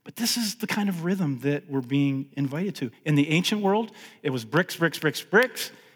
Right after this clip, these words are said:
In the modern world, it's go, go, go, go, go. And we need this maybe more than we fully realize. But on the Sabbath, we're learning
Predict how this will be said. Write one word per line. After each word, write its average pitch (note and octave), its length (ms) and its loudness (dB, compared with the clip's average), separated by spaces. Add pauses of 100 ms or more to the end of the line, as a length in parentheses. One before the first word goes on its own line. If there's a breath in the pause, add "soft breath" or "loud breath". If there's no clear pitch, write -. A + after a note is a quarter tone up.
(100)
In D#3+ 100 2
the D3 80 6
modern F3 360 2
world, F#3+ 280 2
it's D3 160 -4
go, D3 280 2
go, C#3 240 2
go, B2+ 240 0
go, A#2 240 -2
go. G#2 260 -4 (1300)
And C#3+ 100 -2
we D3+ 140 0
need D#3 260 -2
this C3+ 260 -6 (120)
maybe C#3 340 -4
more C3+ 380 -2
than C#3+ 260 -2
we C#3 380 -6 (560)
fully C3+ 460 -6
realize. B2 420 -4
But C#3+ 100 0
on D#3+ 140 2
the C#3+ 80 2
Sabbath, E3 580 0 (1120)
we're D#3+ 140 0
learning D#3 380 2